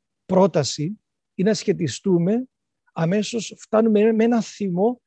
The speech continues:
σε μια μορφή επίκρισης για ό,τι διαφορετικό από εμάς. Ο ανταγωνισμός, ο φόβος, η δειλία, η απειλή, η διάθεση ελέγχου και κυριαρχίας των άλλων, όλα αυτά μας οδηγούν σε αδιέξοδα και απόγνωση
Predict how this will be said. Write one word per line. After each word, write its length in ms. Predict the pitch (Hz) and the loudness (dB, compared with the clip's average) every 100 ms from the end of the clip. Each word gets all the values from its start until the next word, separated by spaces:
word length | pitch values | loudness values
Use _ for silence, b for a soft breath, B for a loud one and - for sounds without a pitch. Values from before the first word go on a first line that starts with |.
| _ | _
σε 200 | - 196 | -8 -4
μια 160 | 190 214 | -2 -2
μορφή 280 | 196 - | -2 -4
επίκρισης 440 | 202 202 170 170 147 | -4 -4 -4 -4 -2
για 140 | 143 | 0
ό,τι 200 | 240 - | 0 -2
διαφορετικό 640 | 208 208 190 202 160 170 214 | -4 -2 -2 -4 -6 -4 -4
από 160 | 190 | -2
εμάς. 460 | 175 160 - - _ _ _ _ _ _ _ _ _ _ b b | -4 -4 -10 -20 _ _ _ _ _ _ _ _ _ _ b b
Ο 80 | - | -6
ανταγωνισμός, 960 | 165 160 151 170 151 202 190 139 - _ _ _ _ _ _ _ | 0 0 2 0 0 2 0 -2 -10 _ _ _ _ _ _ _
ο 160 | - 151 | -4 -2
φόβος, 800 | - 196 196 135 127 151 - _ _ _ - | 0 2 2 0 -10 -18 -20 _ _ _ -2
η 180 | 170 | 2
δειλία, 680 | 151 156 160 202 175 117 120 _ _ _ _ _ _ | 4 4 2 4 2 0 -8 _ _ _ _ _ _
η 200 | 170 170 | 0 2
απειλή, 680 | 165 - 165 190 214 110 - _ _ _ - | 0 0 0 2 0 -2 -10 _ _ _ -4
η 120 | 160 | 0
διάθεση 480 | 170 208 233 - 196 | 0 0 -2 0 2
ελέγχου 380 | 175 202 220 | 4 2 0
και 120 | 202 180 | -4 -4
κυριαρχίας 920 | 175 170 202 196 214 180 120 214 190 | -2 0 0 -2 -6 -14 -4 0 0
των 200 | 180 170 | 0 -2
άλλων, 260 | 151 131 _ | -2 -4 _
όλα 160 | 175 165 | -4 -4
αυτά 220 | 123 165 | -2 -4
μας 180 | 170 - | -4 -4
οδηγούν 260 | 143 156 | -4 -4
σε 180 | 160 160 | -4 -6
αδιέξοδα 720 | 135 135 147 151 - 202 190 | -4 0 0 0 -6 -6 -6
και 160 | 160 147 | -6 -8
απόγνωση 760 | 120 156 139 147 151 - 233 | -6 -6 -6 -6 -8 -12 -16